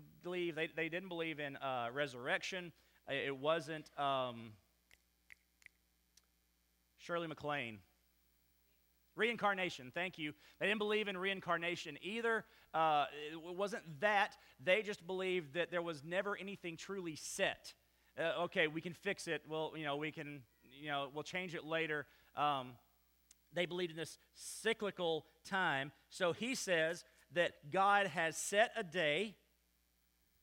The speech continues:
Okay, so wait a minute. God's gonna judge. He's sovereign. He's involved. He's going to set a day. Uh, that's,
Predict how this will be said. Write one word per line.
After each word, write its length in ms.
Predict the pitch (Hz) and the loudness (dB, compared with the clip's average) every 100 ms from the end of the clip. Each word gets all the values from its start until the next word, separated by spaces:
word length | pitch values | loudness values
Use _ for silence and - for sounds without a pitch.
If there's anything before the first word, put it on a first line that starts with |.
| _ | _
Okay, 240 | - 151 117 | -4 -2 -2
so 160 | - | -4
wait 140 | 143 151 | -2 -2
a 40 | |
minute. 160 | 131 113 | -2 0
God's 280 | 139 151 | 0 0
gonna 160 | 147 143 | -2 -6
judge. 640 | 120 107 147 190 202 - - _ _ | -6 0 2 2 0 -8 -20 _ _
He's 140 | 139 | -12
sovereign. 500 | - 175 170 120 127 | -2 2 2 0 -8
He's 180 | 131 139 | -8 -8
involved. 640 | 139 123 151 151 123 135 - - - | -8 -2 2 2 0 -4 -10 -20 -12
He's 140 | 160 131 | -10 -6
going 280 | 160 175 170 | -2 -2 -2
to 300 | 165 151 135 _ _ | -6 -6 -8 _ _
set 380 | - - 170 165 | -8 0 2 2
a 80 | 143 | -2
day. 580 | 117 143 143 170 220 208 _ _ - | -6 0 2 2 0 -6 _ _ 0
Uh, 400 | 147 143 139 131 - - | 2 4 4 2 -4 -4
that's, 300 | 147 156 - | 2 2 0